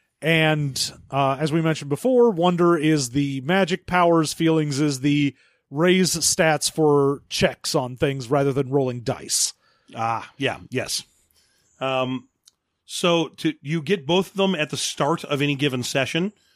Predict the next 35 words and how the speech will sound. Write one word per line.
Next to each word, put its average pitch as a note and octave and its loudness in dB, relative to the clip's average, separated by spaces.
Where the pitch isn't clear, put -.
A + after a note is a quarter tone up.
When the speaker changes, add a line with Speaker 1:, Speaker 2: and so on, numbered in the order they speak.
Speaker 2:
Uh, B2+ -4
what C3 -4
you D3 -10
do D3 -2
to D3 -6
get C3 -10
your B2+ -8
wonder C#3+ -4
Speaker 1:
Well, F3+ 6
any G#3 6
given F3 0
scene. C3 -2
Speaker 2:
Scene, G#2+ -4
excuse G2+ -4
me. F#2+ -12
Any D#3 0
given D3+ -2
scene, C3+ -2
uh, B2+ -4
and C#3+ 0
scenes A3 0
can F3+ -4
be D#3 -2
very, D3+ 2
very B2 -2
short A2+ -4
because, B2+ -4
again, D3 0
this C#3 -2
is C3+ -4
a B2+ -8
slice D#3 -2
of B2 -6
life B2+ -2
game B2 -4